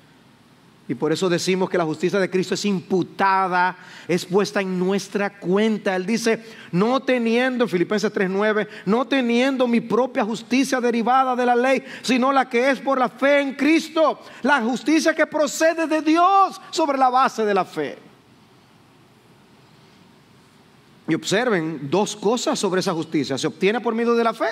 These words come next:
dice ahí, y procede de Dios. Más claro de ahí no se puede decir.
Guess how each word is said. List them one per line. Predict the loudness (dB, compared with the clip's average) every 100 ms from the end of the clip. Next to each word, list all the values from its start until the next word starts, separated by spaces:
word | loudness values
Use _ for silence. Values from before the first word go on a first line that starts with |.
| -4
dice | -6 -2 -2
ahí, | -2 -6 -12 -20 -20 _ -4
y | 0
procede | 0 0 0 0
de | 2 2
Dios. | 0 -2 -12 -20 -20 _ _ -20 _ _ _ _ -20 -20 _ _ _ -10
Más | -6 -4
claro | -2 0 0
de | 0
ahí | 0
no | -2
se | -2
puede | 0 2
decir. | 2 0 -2 -2 -6 -18